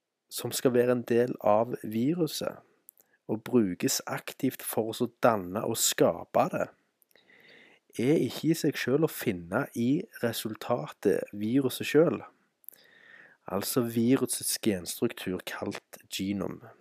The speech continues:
som de selv har stått for. Dette er en massiv motsigelse og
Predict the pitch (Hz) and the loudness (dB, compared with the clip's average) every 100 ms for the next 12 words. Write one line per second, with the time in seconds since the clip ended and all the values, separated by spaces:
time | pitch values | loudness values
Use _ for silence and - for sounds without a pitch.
0 | - - - 101 92 95 _ _ _ _ | -20 -8 0 2 2 -2 _ _ _ _
1 | _ _ 104 - - - 113 110 98 101 | _ _ -4 -2 0 0 -2 0 -2 -2
2 | - - - - - - _ _ _ _ | -6 -18 -10 -10 -10 -14 _ _ _ _
3 | _ - - _ _ _ _ _ _ _ | _ -20 -20 _ _ _ _ _ _ _
4 | _ - 104 - 131 127 123 123 147 - | _ -6 0 2 2 0 -4 -2 -2 -2
5 | - - 117 110 107 110 - - 123 123 | -4 -2 0 0 0 -2 -2 -2 -2 -2
6 | - - - - 101 | -4 -6 -6 -8 -4